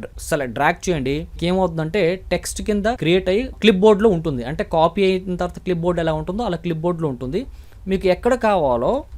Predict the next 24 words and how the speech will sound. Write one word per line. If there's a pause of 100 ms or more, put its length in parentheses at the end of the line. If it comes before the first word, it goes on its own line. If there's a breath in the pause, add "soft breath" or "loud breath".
(120)
అక్కడికి
వెళ్ళి (180)
చూడండి, (200)
కంట్రోల్
వి (260)
పేస్ట్
చేస్తే
చాలు. (220)
ఇమేజ్‌లో
ఏదైతే
టెక్స్ట్
ఉందో (100)
అదే
ఇక్కడ (100)
మనకి (240)
పేస్ట్
చేసాం
అన్నమాట. (220)
And
ఫ్రెండ్స్, (120)
నెక్స్ట్
ఇంకోటి
ఏంటంటే (140)
వీడియో